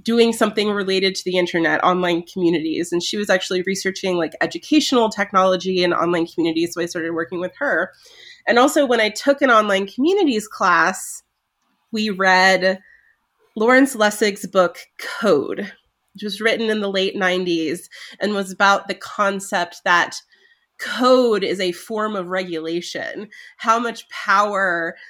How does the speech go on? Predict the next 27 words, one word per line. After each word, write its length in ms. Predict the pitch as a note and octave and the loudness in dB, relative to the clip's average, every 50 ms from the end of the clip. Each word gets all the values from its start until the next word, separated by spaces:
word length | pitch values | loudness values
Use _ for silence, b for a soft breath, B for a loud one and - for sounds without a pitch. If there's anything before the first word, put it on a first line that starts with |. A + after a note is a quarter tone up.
| B B B | B B B
like, 260 | G3 G3 - G#3+ F3+ | -6 -6 -4 -6 -6
the 80 | G#3+ G3+ | -6 -6
design 480 | F#3+ G3 F#3 F#3+ G3 F#3 F#3+ G3 G3 | -6 -6 -4 -2 0 0 0 0 -2
of 80 | F#3+ F#3+ | -4 -6
technologies 720 | - G3+ F#3 - G3 E3+ D#3 F3 F3 F3 F3+ F3+ F3 E3+ | -8 -8 -8 -4 -2 -2 -2 -2 -2 -2 -4 -6 -8 -6
has 300 | - - D#3+ E3 E3 E3 | -2 0 0 0 0 -2
over, 300 | F3+ E3+ E3+ E3 D#3 - - | -6 -6 -6 -6 -6 -6 -6
over 180 | F3+ E3+ F3+ E3+ | -6 -4 -6 -6
constraining 580 | - F#3 F3 - - - E3 D#3+ D#3+ F3+ F3 E3+ | -6 -6 -8 -6 -4 -4 -2 -2 0 -2 -2 -2
what 120 | D3+ - | -2 -4
we 140 | D#3+ D#3+ D#3 | -4 -6 -4
can 160 | - D#3+ D#3+ | -4 -6 -6
do. 360 | D#3 D3 D3+ D3+ D#3 A3 G#3+ b b b b - | -4 -4 -4 -4 -4 -6 -8 b b b b -2
And 140 | G3 G3+ F#3+ | 0 2 2
I 60 | F#3 | 2
was 100 | F3+ F#3 | 0 -2
so 220 | - - B3 D4+ | -2 -2 -2 -2
fascinated 580 | - - A3 G3 G3 G3 - F#3+ F3+ F3 F3 E3+ | 0 0 -2 -2 -2 -4 -8 -8 -8 -8 -8 -8
by 140 | E3 D#3+ D#3+ | -8 -8 -6
that. 160 | E3 E3 D#3 | -6 -6 -6
And 100 | - G3 | -6 -8
I 60 | F#3 | -10
was 140 | F#3+ G3 G3 - | -10 -12 -10 -6
also 280 | - A#3 C4 C4+ D#4+ A#3+ | -6 -4 -4 -4 -6 -8
so 480 | A3+ - - - C4 B3 C4+ D4 D4 | -8 -10 -10 -6 -2 2 2 2 2
fascinated 500 | - D4+ B3+ C4+ C4+ - B3+ A#3 A3 G#3 | 0 -2 -2 -2 -4 -6 -10 -8 -8 -8
by 140 | - F#3 F3 | -10 -10 -12